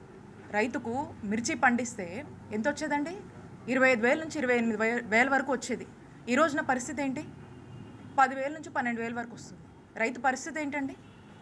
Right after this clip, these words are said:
అప్పులు చేసుకొని నానా ఇబ్బందులు పడుతూ పంటేసుకున్నటువంటి రైతు పరిస్థితి ఏంటి? గతంలో చూసుకున్నట్టయితే జగనన్న ప్రభుత్వంతో పోలిస్తే ఇప్పుడు సగానికన్నా తక్కువ రేటు ఈరోజు రైతుకు అందుతుంది. ఏ పంట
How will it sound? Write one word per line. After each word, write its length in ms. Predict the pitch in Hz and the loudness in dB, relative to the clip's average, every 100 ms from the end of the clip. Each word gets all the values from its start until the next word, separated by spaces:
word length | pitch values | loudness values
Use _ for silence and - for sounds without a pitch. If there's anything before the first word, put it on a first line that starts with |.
| - 202 | -2 0
అప్పులు 200 | 311 277 | 2 4
చేసుకొని 440 | 269 - 233 214 240 - - - | 4 2 -2 -2 -4 -6 -6 6
నానా 200 | 233 302 277 | 6 6 4
ఇబ్బందులు 340 | 220 294 285 226 | 4 4 2 0
పడుతూ 220 | 214 247 254 240 | -2 -4 -2 0
పంటేసుకున్నటువంటి 720 | 247 320 - 285 269 269 240 | 0 0 0 -2 0 0 2
రైతు 180 | 247 240 277 | 0 2 0
పరిస్థితి 280 | 269 269 262 | 0 -4 -4
ఏంటి? 180 | 262 294 - - - - - | -4 -8 -14 -16 -16 -8 -2
గతంలో 300 | 220 311 330 247 | 0 2 2 2
చూసుకున్నట్టయితే 680 | 277 - 247 240 202 190 277 226 | 0 -2 0 0 0 -2 -2 0
జగనన్న 340 | 214 254 294 262 | 2 4 4 2
ప్రభుత్వంతో 460 | 233 226 254 233 214 208 | 0 0 -2 -2 -2 0
పోలిస్తే 400 | 247 240 - 185 330 - - - | 0 -2 -6 -6 -8 -12 -12 -8
ఇప్పుడు 260 | 220 285 262 392 - - - | -4 -2 0 -2 -10 -2 4
సగానికన్నా 560 | 220 294 339 302 320 370 | 4 4 0 -2 0 0
తక్కువ 240 | 247 - 269 | -2 -4 -4
రేటు 220 | 240 262 427 - 208 | -2 -2 -6 -6 -2
ఈరోజు 220 | 226 226 208 | 0 2 2
రైతుకు 220 | 214 220 | 2 -2
అందుతుంది. 360 | 196 196 175 - 151 202 | -2 -4 -8 -12 -4 2
ఏ 20 | 269 240 | 4 6
పంట 140 | 320 | 4